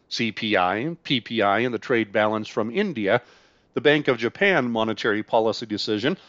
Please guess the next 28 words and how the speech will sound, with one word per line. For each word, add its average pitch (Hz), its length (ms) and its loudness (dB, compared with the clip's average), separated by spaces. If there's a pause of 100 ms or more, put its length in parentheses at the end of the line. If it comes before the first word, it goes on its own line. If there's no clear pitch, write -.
(180)
core 123 200 4
machine 147 400 0
orders, 127 400 0
and 120 180 0
the 104 60 -4
trade 98 340 -4
balance 92 400 -4
from 80 280 -10
Japan, 90 500 -14 (560)
industrial 110 520 2
production, 123 760 0
the 156 80 0
trade 139 320 0
balance, 143 680 0
construction 180 580 0
output, 156 440 2
and 151 280 2
C 175 220 -4
P 156 240 -4
I 143 160 4
from 135 220 0
the 123 100 0
Eurozone, 139 540 2 (300)
along 196 280 2
with 180 300 -2
German 160 340 0
investor 139 540 0
confidence. 87 640 -6